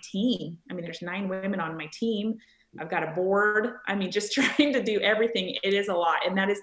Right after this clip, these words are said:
the question I think I get the most is like, "I don't know how you do everything you do," you know,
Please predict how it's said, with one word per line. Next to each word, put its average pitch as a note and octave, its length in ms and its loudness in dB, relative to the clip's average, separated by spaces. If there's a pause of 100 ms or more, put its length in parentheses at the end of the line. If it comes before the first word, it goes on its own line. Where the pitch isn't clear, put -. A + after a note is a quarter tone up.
(100)
the F#3+ 80 -6
question F3 380 -2
I E3+ 100 -2
think E3+ 200 -6
I D#3+ 100 0
get E3+ 220 -4
the E3+ 80 -8
most D#3+ 360 -6
is D#3+ 160 -8
like, E3 160 -4 (440)
"I G#3+ 60 -6
don't C4 100 4
know A#3+ 100 4
how A#3+ 140 -2
you A3 180 2
do A#3 260 2
everything G#3 460 2
you G3 120 -2
do," G#3+ 480 4
you G#3+ 140 2
know, F#3 300 2